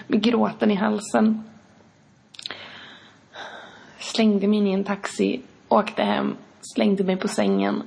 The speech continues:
stortjat i timmar. Ringde vänner i panik.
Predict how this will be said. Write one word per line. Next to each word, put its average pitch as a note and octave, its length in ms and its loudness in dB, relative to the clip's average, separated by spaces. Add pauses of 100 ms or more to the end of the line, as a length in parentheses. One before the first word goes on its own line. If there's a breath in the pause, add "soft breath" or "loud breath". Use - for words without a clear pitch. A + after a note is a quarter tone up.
(120)
stortjat - 1160 -2 (760 loud breath)
i A3 120 2
timmar. F#3+ 600 0 (920 soft breath)
Ringde A3 440 4
vänner F#3+ 360 2
i G3 80 0
panik. G3 800 0